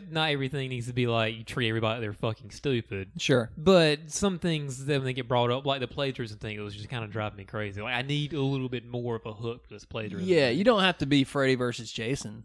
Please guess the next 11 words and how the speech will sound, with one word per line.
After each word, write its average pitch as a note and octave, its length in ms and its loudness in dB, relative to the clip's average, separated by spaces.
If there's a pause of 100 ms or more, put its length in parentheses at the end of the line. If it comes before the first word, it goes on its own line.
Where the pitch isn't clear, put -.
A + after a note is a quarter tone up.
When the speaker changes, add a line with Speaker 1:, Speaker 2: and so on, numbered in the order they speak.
Speaker 2:
you - 140 -10
know? G2+ 240 -12
Speaker 1:
<laughs> - 60 -14
No, G3 200 6 (140)
it's - 200 -6
not. C#3 320 2 (1200)
Speaker 2:
"You A#2 100 -12
see, D3+ 420 8 (120)
my - 160 -12 (140)
children A2+ 480 -2
are, - 260 -8